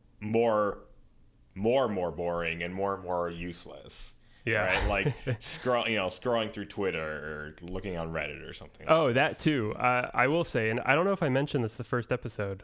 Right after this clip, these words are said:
Speaker 2: or the first time we talked about this. That was a big thing that I did is I,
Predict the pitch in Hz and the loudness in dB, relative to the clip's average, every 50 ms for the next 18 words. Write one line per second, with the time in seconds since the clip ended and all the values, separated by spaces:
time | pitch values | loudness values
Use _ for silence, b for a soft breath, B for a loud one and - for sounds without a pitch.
0 | - - 131 123 113 117 - 135 127 120 - 131 120 113 110 - 117 107 104 - | -2 0 2 2 2 0 0 0 0 2 2 2 2 2 2 2 0 0 0 0
1 | - 104 101 - 110 98 101 - - - - - 127 123 143 170 170 165 160 135 | -2 -2 -2 -4 -6 -8 -8 -10 -14 -14 -4 2 4 6 6 6 4 4 2 4
2 | 113 131 135 123 123 - 139 131 127 123 113 107 104 107 104 107 107 110 107 104 | 4 4 2 2 2 2 2 2 4 4 2 2 2 0 0 0 0 0 0 -2
3 | 101 101 - - - - - 113 107 110 113 110 110 107 110 110 110 | -2 -6 -10 -14 -6 -2 2 2 4 4 4 2 2 2 0 0 -2